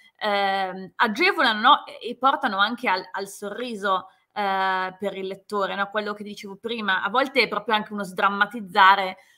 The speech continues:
eh, un momento che potrebbe essere cruciale, quindi potrebbe essere o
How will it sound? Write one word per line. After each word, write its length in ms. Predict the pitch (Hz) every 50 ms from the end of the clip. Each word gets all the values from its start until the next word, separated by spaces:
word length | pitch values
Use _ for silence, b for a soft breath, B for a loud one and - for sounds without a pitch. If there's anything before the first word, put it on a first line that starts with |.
| b b _
eh, 160 | - 202 196
un 180 | - - 220 214
momento 440 | 226 226 208 196 202 214 214 240 220
che 100 | 208 175
potrebbe 360 | 185 190 202 202 196 196 208
essere 340 | 208 214 - - 214 208 202
cruciale, 600 | _ - 214 214 - 262 254 254 277 247 208 196
quindi 280 | - 240 240 254 247
potrebbe 400 | - 202 196 202 202 196 196 208
essere 440 | 208 202 - - - 220 202 208 - -
o 380 | 254 285 285 240 - - b